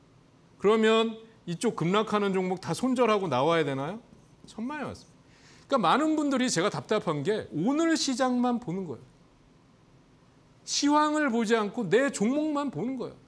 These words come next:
내 종목이 지금 마이너스 오 프로 손절 라인에 도착을 했는데 "나 손절해야 되겠다." 이거.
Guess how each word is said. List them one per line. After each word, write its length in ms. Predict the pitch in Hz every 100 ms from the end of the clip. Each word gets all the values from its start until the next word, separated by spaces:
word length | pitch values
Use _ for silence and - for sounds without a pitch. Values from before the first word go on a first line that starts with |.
| - -
내 200 | 220 262
종목이 480 | 208 247 254 247
지금 240 | 202 233 226
마이너스 540 | 147 196 254 247 262
오 140 | 214 190
프로 220 | 233 240
손절 380 | 277 285 285 262
라인에 380 | 165 180 196
도착을 420 | 208 160 185 190 220
했는데 720 | 226 143 160 220 180 92 - - - - _ -
"나 200 | 202 208
손절해야 460 | 277 294 330 294
되겠다." 340 | 233 151 147
이거. 100 | 180